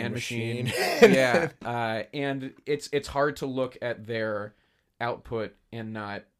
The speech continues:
Speaker 1: just see a lot of, th-, those are probably the top ones, but, you know, one of their great strengths is that they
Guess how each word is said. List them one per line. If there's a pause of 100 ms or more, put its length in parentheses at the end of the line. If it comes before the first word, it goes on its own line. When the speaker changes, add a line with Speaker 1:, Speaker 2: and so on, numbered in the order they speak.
(380)
Speaker 1:
just
see
a
lot
of, (100)
th-,
those
are
probably
the
top
ones,
but, (480)
you
know,
one
of
their (200)
great
strengths
is
that
they